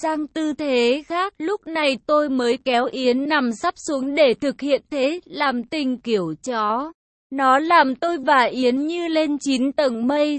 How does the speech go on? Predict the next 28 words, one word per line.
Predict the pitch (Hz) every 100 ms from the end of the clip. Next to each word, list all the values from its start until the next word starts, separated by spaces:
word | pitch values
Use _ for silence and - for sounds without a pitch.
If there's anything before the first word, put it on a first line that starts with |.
| -
xanh | 311 311 302 285 240
vậy | 269 208 208
đó, | 214 202 208 285 - 208
vừa | 240 247
đưa | 220 320 311
vào | 254 240
dập | 214 277 -
mấy | 226 247 240
cái | 247 269 233 262
mà | 285 247
Yến | 220 254 262 269
đã | 269 -
la | 262 302 294
lên | 294 302 302
rồi, | 277 269 233 214 185 -
tôi | 349 330
cũng | 294 269
không | 339 349 320
chịu | - 269 208
nổi | 262 254 208
nữa, | 269 269 240 302 -
cố | 254 262
ấn | 262 247 269
thêm | 330 330 302
mấy | 269 254 -
cái | 254 247
thật | 294 254
mạnh | 240 240 233